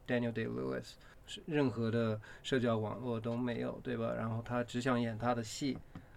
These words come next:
然后需要做的推广就做了，需要参加的活动，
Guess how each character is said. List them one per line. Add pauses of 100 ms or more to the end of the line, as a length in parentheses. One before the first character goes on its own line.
(160)
然
后
需
要
做
的
推
广
就
做
了，
需
要 (140)
参
加
的
活
动，